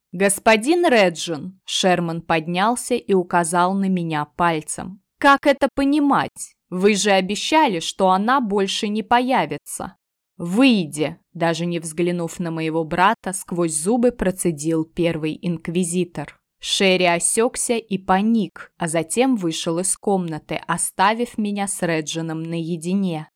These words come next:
И хорошо, видеть его сил просто не было. «Значит, не было никаких пыток?» охрипшим голосом спросила я, вспомнив здоровые пальцы Шермана.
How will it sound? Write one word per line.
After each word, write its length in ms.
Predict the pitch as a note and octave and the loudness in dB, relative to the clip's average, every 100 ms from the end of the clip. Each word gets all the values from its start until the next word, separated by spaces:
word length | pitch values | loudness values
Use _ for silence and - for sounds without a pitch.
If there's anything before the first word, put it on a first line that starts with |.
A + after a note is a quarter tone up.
| _ | _
И 120 | - C#4 | 0 0
хорошо, 720 | - B3+ A#3+ - - D3+ - _ | 2 2 2 -2 -6 -8 -12 _
видеть 600 | F3 F3 A#3+ G3+ F#3+ - | -10 2 2 2 -2 -4
его 300 | F3+ F3+ F3 | -2 2 2
сил 420 | F#3 - A3+ C4 | 0 0 2 2
просто 560 | B3+ - E3 E3 - - | 0 0 0 0 -2 -4
не 300 | F3+ F#3 F3 | -2 0 -2
было. 420 | D3+ D3+ D#3 F3 - _ _ _ _ _ | -2 -6 -6 -10 -16 _ _ _ _ _
«Значит, 720 | _ E3 F3 F#3+ F#3 - F#3 G3 | _ -4 2 4 4 2 -2 0
не 260 | G#3 A3 | 2 4
было 280 | G3+ F3+ E3 | 4 4 4
никаких 760 | F3 F3+ F#3+ F3 - F3+ - - | 2 -2 0 -2 0 -2 -2 -2
пыток?» 600 | A#3 G3+ - E3 - - _ - | 0 0 -2 -10 -10 -20 _ -2
охрипшим 720 | E3+ - F3 E3+ - F3 E3 | -2 2 0 0 -2 -4 -2
голосом 520 | E3+ G3 G#3 F#3+ F3+ | 2 2 2 0 -4
спросила 680 | E3+ - F3 E3 - F3+ E3+ | -4 -2 -2 -2 -2 -2 0
я, 360 | F#3 F#3+ F3 D#3+ | 0 2 0 0
вспомнив 640 | - - G3 A#3 A#3+ A3 | -8 -4 0 2 2 0
здоровые 720 | G3 D#3 E3+ E3 G#3+ A#3 A#3 | -4 -2 0 2 2 2 0
пальцы 520 | A3+ - D3+ D3+ - E3+ | 0 -4 -2 -4 -6 -6
Шермана. 800 | - - F3 E3 D#3 D3+ E3 | -6 -2 -2 -2 -6 -8 -10